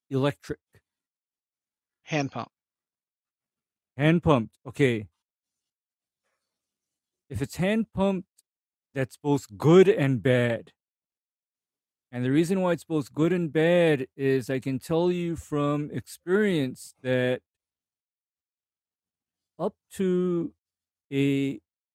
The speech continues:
Speaker 1: one ten zero six to a one ten zero eight tip, you can pump a backpack sprayer fast enough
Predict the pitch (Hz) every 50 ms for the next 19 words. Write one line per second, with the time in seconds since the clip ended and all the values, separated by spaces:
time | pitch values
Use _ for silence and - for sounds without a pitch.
0 | _ _ 139 139 143 151 160 180 196 180 - - 190 170 165 170 170 170 165 160
1 | 143 - - _ _ _ _ _ _ _ _ _ _ _ _ _ _ - - -
2 | 143 147 160 165 170 156 - - - 170 151 - - - - - - 139 131 127
3 | 123 127 143 156 170 165 - 160 156 160 160 156 139 113 147 151 151 147 156 -
4 | - 147 147 156 156 - _ _ _ _ _ _ - - 135 185 190 - _ _
5 | _ _ - _ _ _ _ _ _ _ _ _ _ _ _ _ _ _ _ _
6 | _ 131 139 143 - 156 147 143 139 139 - _ _ _ _ _ _ _ _ _
7 | _ _ _ _ _ - 190 196 202 190 - - _ _ _ _ _ _ - 143
8 | 117 - 151 156 170 165 - _ 147 143 139 - - - - 156 147 143 139 127
9 | - - - - 165 160 170 165 - - - 151 147 139 127 127 123 117 -